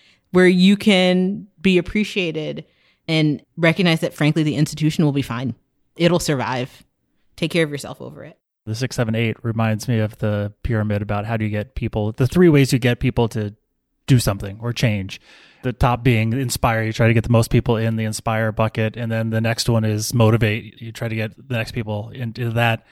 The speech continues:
Speaker 2: And at the bottom of that inverted pyramid is coerce. That's the other way, but it's oftentimes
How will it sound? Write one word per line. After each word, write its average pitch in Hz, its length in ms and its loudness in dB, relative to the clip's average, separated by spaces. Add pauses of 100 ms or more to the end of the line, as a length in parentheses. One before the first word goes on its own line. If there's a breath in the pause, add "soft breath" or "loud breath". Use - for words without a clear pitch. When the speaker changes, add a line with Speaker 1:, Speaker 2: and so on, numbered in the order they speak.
(400 loud breath)
Speaker 2:
And 123 80 2
at 113 80 0
the 135 60 2
bottom 131 340 4
of 120 60 2
that 117 180 -2
inverted 113 520 -2
pyramid 110 400 4
is 107 200 0
coerce. 127 640 2 (480 loud breath)
That's 131 200 0
the 160 100 6
other 175 160 6
way, 117 440 0
but 139 140 2
it's 135 120 0
oftentimes 123 600 0